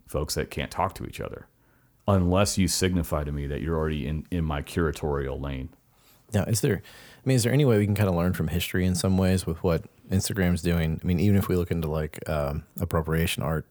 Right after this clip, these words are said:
Speaker 2: from
Speaker 1: Yeah.
Speaker 2: a few decades back, is there
Speaker 1: Yeah.
Speaker 2: anything that kinda played out from it that
Speaker 1: Mm-hmm.
Speaker 2: said, you know, kind of borrowing too heavily or looking too
Speaker 1: Yeah.
Speaker 2: closely at a certain area?
Speaker 1: I think appropriation, uh, it has, probably has something to, I mean, oh my gosh, we have a little time.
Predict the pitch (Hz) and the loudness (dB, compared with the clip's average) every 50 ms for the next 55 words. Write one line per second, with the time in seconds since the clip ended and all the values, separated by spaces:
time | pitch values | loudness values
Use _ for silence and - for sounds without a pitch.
0 | - - _ _ _ - 82 80 78 85 85 82 82 85 - - 95 85 82 82 | -16 -20 _ _ _ -6 -2 0 0 2 2 2 0 0 0 0 0 2 2 0
1 | 80 - 80 78 82 - 85 80 80 80 - - - - 95 76 69 - 64 87 | 0 0 -2 -4 -2 -2 -2 -2 -2 -2 -6 -8 -4 -2 0 2 2 2 2 4
2 | 104 107 101 92 104 95 90 90 - - 87 82 - - - - 95 92 90 87 | 4 4 4 4 2 0 0 0 0 0 -2 -2 -2 -4 -2 0 0 2 2 2
3 | 85 80 - - 87 80 - - 87 87 82 - - - - - - - - - | 0 -2 -2 -4 -4 -2 -2 0 0 -2 -2 -4 -10 -20 -20 -20 -20 -20 -12 -6
4 | - 90 82 87 85 80 80 87 85 78 87 80 78 73 82 - - 98 85 78 | -2 0 2 2 2 2 2 2 2 0 -2 -4 -4 -4 -4 -4 -2 -2 -2 -2
5 | 80 - - - - _ _ _ - 101 92 87 87 95 92 92 92 90 90 - | -4 -8 -12 -20 -20 _ _ _ -8 -4 0 0 2 2 2 2 0 0 0 0
6 | - 101 98 101 92 92 95 90 90 90 87 - 90 92 92 95 - - 92 - | 2 2 2 2 2 2 2 2 2 2 2 0 0 0 0 0 0 0 -2 -2
7 | - 82 78 73 71 95 - 71 - 92 87 80 80 - - 98 90 82 87 82 | -2 -2 0 0 2 2 2 0 0 0 -2 -2 -2 -2 -2 -2 -2 -2 -2 -2
8 | 82 85 85 87 87 85 85 85 90 - - _ _ - - - - - _ - | -2 -2 0 0 0 0 0 -2 -4 -6 -12 _ _ -20 -18 -16 -16 -14 _ -2
9 | 226 269 262 190 123 104 - - 131 127 117 117 101 90 95 104 - - 107 104 | 0 2 4 4 2 4 4 4 4 4 4 4 4 4 4 4 4 4 4 4
10 | 95 92 85 - - _ _ _ - 113 104 95 92 85 82 80 80 - - - | 4 2 0 -2 -8 _ _ _ 0 2 4 4 4 4 2 0 -2 -4 -6 -2
11 | - 98 92 90 - - - - - 101 98 98 87 - - - - 85 90 90 | 0 2 2 2 0 -6 -14 -16 -10 -6 -4 -2 -2 -4 -4 -2 0 0 2 2
12 | 85 - - 95 67 57 76 73 73 - - 73 73 73 73 69 67 65 71 73 | 0 0 -2 -2 -2 -4 -6 -8 -10 -10 -10 -8 -8 -6 -8 -8 -8 -8 -8 -6
13 | 73 - - 80 67 65 65 64 64 - 82 76 71 67 | -6 -6 -6 -6 -6 -6 -8 -8 -8 -6 -6 -6 -6 -8